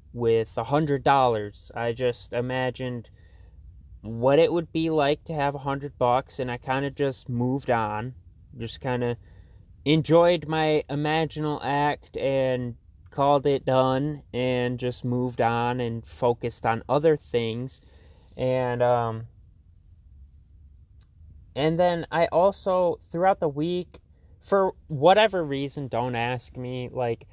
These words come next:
my aunt and I were, we were looking at, like, batteries for my, uh, my generator, um, just, so I,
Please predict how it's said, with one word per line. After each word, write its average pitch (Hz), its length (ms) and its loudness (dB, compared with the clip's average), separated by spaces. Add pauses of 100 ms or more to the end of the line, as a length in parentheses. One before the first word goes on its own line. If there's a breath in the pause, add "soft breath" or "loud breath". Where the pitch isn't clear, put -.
(260 soft breath)
my 120 220 -2
aunt 165 260 2
and 156 140 -2
I 151 240 2
were, 135 580 4 (1000)
we 143 160 -2
were 147 120 2
looking 165 400 2
at, 151 180 -2
like, 123 160 0 (120)
batteries 147 720 4
for 135 380 0
my, 123 400 -2
uh, 113 400 0 (1800)
my 131 180 -2
generator, 127 1120 2
um, 117 460 -2 (180)
just, - 300 -10 (640)
so 156 200 2
I, 143 220 6